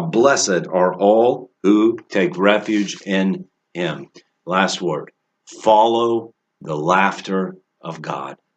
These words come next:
Sarah said, "Everyone who hears me laugh will laugh with me." God is saying, do you hear him laughing in the heavens?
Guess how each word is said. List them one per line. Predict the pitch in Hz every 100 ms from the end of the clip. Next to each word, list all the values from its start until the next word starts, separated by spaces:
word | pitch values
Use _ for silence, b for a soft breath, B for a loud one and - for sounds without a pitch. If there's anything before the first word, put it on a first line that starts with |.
| -
Sarah | - 113 117 117
said, | 113 117 107 101
"Everyone | 107 117 117 113
who | 104
hears | 104 110 95
me | 101
laugh | 98 101 104 98
will | 78
laugh | 76 82 85 82
with | 80 76
me." | 78 69 - _ B B -
God | 101 107 117
is | 104 -
saying, | 113 113 113 113 104 B _
do | 104
you | 104 98
hear | 85 101 127 131
him | 104 98
laughing | 95 101 107 104 113
in | 95
the | 90
heavens? | 85 98 113 107 101